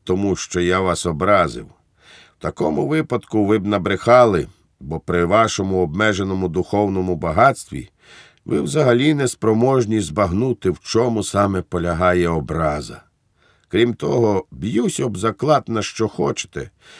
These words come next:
що ви взагалі нічого не запам'ятали з нашої розмови. Коли б я вам сказав, що ви ембріон, то ви про це забудете, навіть не тільки не доїхавши до найближчої станції,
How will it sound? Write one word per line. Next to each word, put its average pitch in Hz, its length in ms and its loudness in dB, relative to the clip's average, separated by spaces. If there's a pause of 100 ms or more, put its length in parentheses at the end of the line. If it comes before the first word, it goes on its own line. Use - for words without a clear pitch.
(160)
що - 160 -12
ви 101 120 2
взагалі 107 580 2
нічого 95 460 0
не 90 100 0
запам'ятали 92 840 0
з 69 160 -6
нашої 82 540 0
розмови. 73 640 -4 (840)
Коли 107 280 0
б 95 100 -6
я 110 120 2
вам 110 180 0
сказав, 110 540 -2
що 90 200 -4
ви 95 140 2
ембріон, 92 720 0 (560)
то 95 180 -4
ви 151 160 -2
про 123 200 -2
це 123 180 -2
забудете, 113 600 -2
навіть 113 380 0
не 120 100 0
тільки 196 420 -4
не 110 120 0
доїхавши 98 640 -2
до 92 140 -4
найближчої 90 680 -2
станції, 69 720 -8